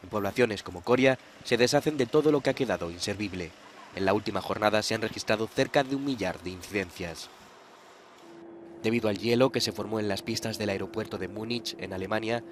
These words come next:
los aviones no pudieron despegar durante la última jornada.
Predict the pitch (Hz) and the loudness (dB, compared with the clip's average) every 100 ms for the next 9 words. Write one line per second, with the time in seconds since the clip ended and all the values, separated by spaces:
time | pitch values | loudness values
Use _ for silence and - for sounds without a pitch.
0 | - - - - - 123 135 135 131 131 | -18 -18 -16 -8 -2 4 6 4 2 0
1 | 127 127 127 117 - 110 127 104 95 98 | 2 2 4 2 0 4 4 4 -4 -2
2 | 95 101 101 95 104 98 90 82 | -4 -4 -6 -6 -6 -4 -4 -6